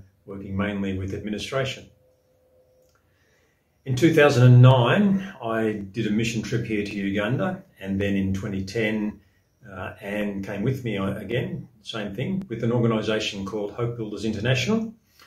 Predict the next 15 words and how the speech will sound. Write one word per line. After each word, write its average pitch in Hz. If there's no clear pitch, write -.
who 113
were 110
building 123
a 101
village, 117
uh, 95
a -
children's 110
home 113
for 98
orphans 101
and 95
widows. 95
We 117
then 110